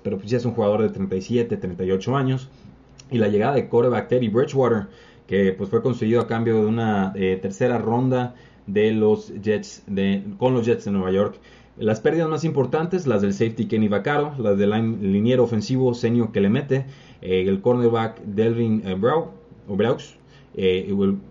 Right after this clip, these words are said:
el receptor Willie Smith, que ya no había brillado mucho con el equipo el año pasado, y la del quarterback suplente Chase, eh, Daniels. Eh, la apuesta de Marcus Davenport, pues la más importante del equipo en este año.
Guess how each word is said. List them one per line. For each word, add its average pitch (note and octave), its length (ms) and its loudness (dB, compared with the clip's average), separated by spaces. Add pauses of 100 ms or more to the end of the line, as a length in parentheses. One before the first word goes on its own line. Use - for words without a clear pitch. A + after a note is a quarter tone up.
(120)
el G2+ 60 -4
receptor A2 360 0
Willie C3 260 2
Smith, C#3+ 300 -2
que A2 100 -6
ya A2 260 0
no G#2+ 140 0
había A2 180 2
brillado G#2+ 380 2
mucho G#2+ 320 0
con F#2+ 100 0
el F#2 80 2
equipo G2 260 -4
el G2 120 2
año G2 80 2
pasado, C3+ 400 0
y - 20 2
la G2+ 120 0
del G2 100 0
quarterback A2+ 280 2
suplente G2+ 540 -4 (320)
Chase, G#2+ 420 -2 (680)
eh, G2+ 340 2
Daniels. F#2 480 -4 (320)
Eh, - 80 -2
la B2+ 80 2
apuesta F3+ 260 2
de F#3+ 80 4
Marcus E3 280 -2
Davenport, D3+ 420 0
pues B2+ 140 0
la B2 80 2
más C#3 180 0
importante C3 520 0
del A2+ 100 4
equipo A#2 320 -2
en A2+ 60 0
este G#2+ 260 0
año. F#2 320 -2